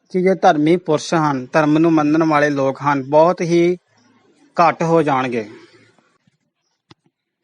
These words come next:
ਇਹ ਸਾਧ ਸੰਗਤ ਜੀ ਜੋ ਧਰਮ ਅਤੇ ਅਧਰਮ ਹੈ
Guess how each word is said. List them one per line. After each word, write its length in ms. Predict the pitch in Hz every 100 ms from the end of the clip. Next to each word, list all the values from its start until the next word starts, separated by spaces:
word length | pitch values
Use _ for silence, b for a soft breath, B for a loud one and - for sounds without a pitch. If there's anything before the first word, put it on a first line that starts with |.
| _ _ _ _ _ _ _ _
ਇਹ 80 | 175
ਸਾਧ 280 | - 165 165
ਸੰਗਤ 300 | - 170 156
ਜੀ 160 | 143 151
ਜੋ 160 | 160
ਧਰਮ 440 | 151 156 135 143 147
ਅਤੇ 220 | 151 156 156
ਅਧਰਮ 380 | 165 139 135
ਹੈ 260 | 139 139